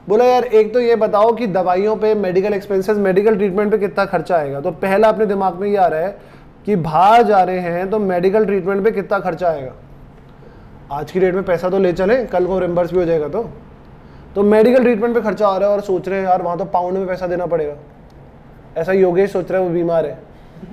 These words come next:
कि पाउंड में पैसा देना पड़ेगा, क्या मैंने ज़िंदगी में इतना कमाया है? राजदीप से पूछ रहे, राजदीप सो-, सुन ही नहीं रहा, उस, वो राजदीप को मतलब है वहाँ पे जाके लड़कियाँ छेड़नी है उसको।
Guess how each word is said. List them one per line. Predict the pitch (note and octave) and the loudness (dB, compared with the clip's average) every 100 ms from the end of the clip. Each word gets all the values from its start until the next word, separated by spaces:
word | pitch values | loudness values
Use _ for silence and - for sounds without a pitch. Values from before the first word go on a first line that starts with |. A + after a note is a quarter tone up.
| - - - - - | -18 -20 -20 -10 -6
कि | |
पाउंड | F3 F#3 F#3 | -2 0 2
में | G3+ | 0
पैसा | G3 G3 | 0 0
देना | F#3+ F#3+ | 0 0
पड़ेगा, | F#3 F3+ F#3+ | 0 2 0
क्या | F#3 F#3+ | 0 -2
मैंने | F#3+ | 0
ज़िंदगी | E3+ F3 E3+ F#3+ | 0 -2 0 -2
में | |
इतना | F3+ F#3+ | 0 -2
कमाया | F3 F3 F3+ | -2 0 0
है? | F#3 E3+ - - - - - - - D3+ | 0 -4 -16 -20 -20 -20 -20 -20 -12 0
राजदीप | E3+ E3+ G3 | 2 2 0
से | G3 | -2
पूछ | G3 F#3+ | -2 -2
रहे, | G3 | 0
राजदीप | F#3 F3 E3+ F#3+ F#3+ - - | 2 2 0 -4 -4 -8 -6
सो-, | F3+ | -6
सुन | - F#3+ | -2 0
ही | G3 | 0
नहीं | F#3+ | 0
रहा, | E3+ - - - - F3+ | 0 -4 -14 -20 -20 -10
उस, | E3 F3 | -6 0
वो | F#3+ - B3 - - - - - - D#3 | 0 0 -6 -12 -14 -14 -16 -18 -6 2
राजदीप | E3+ F3 G3 G3 | 4 4 2 2
को | G#3 | 2
मतलब | F#3+ F#3 G3 | 2 0 0
है | |
वहाँ | G3 F#3 | 0 0
पे | F3 | 0
जाके | F#3+ F#3+ | 0 0
लड़कियाँ | F#3 E3+ F#3 | 0 0 -2
छेड़नी | F#3 F3 F3+ | -2 -2 -2
है | |
उसको। | E3 D#3 | -4 -8